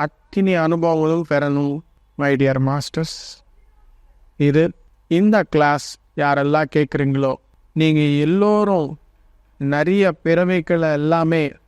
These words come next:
பயணம் செய்து கடைசி பிறவிக்கு வந்தவங்க நீங்க எல்லாமே. இல்லாட்டி இந்த ஞானம் எல்லாமே யாராலையும் புரிஞ்சுக்கவும் முடியாது.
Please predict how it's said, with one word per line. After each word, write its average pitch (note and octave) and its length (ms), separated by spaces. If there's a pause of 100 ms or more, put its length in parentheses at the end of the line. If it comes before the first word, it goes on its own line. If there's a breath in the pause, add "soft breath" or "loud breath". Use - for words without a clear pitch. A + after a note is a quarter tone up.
(200)
பயணம் D#3+ 500
செய்து D#3+ 560 (360)
கடைசி F#3+ 560
பிறவிக்கு F3+ 480
வந்தவங்க D#3 540
நீங்க D3 260
எல்லாமே. C#3+ 460 (760)
இல்லாட்டி D3+ 320
இந்த D3 420
ஞானம் D3+ 460
எல்லாமே D#3 520 (300)
யாராலையும் D#3 680 (120)
புரிஞ்சுக்கவும் F3 540
முடியாது. E3 520